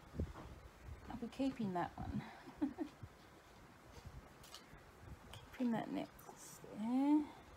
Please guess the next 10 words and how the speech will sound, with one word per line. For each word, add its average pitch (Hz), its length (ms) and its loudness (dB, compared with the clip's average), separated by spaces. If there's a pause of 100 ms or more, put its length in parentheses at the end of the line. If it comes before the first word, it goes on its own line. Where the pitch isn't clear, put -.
(880)
Oh, 190 220 2
I 202 120 10
was, 220 400 8
uh, 214 240 12
my, 214 280 10 (1300)
yeah, 156 140 8
my, 190 460 6
before 240 380 12
they 294 160 12
moved 214 640 12